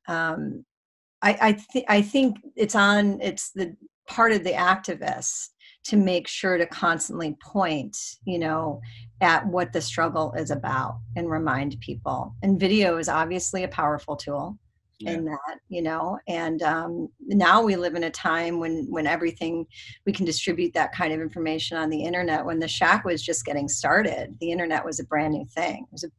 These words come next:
Speaker 1: brand new tool that they used brilliantly. Um, and now we can, you know, distribute information and remind people, like, and keep it, you have to, I think, just keep, keep it present, you know, and I think that's what gets to the tipping point.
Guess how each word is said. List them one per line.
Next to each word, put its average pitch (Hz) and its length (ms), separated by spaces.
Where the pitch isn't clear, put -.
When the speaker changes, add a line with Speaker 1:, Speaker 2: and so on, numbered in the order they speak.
Speaker 1:
brand 185 380
new 165 140
tool - 560
that 160 140
they 156 100
used 156 360
brilliantly. 165 680
Um, 156 280
and 170 120
now 170 300
we 170 160
can, 160 480
you 170 140
know, 151 160
distribute 170 600
information 180 760
and 160 120
remind 165 520
people, 147 580
like, 160 160
and 180 260
keep 220 340
it, 180 140
you 190 140
have - 340
to, - 100
I 170 80
think, 175 220
just - 220
keep, - 280
keep 220 200
it - 220
present, 185 640
you 180 140
know, 175 160
and 180 100
I 175 60
think 180 200
that's 147 220
what 170 140
gets 143 240
to - 120
the 151 100
tipping - 360
point. - 320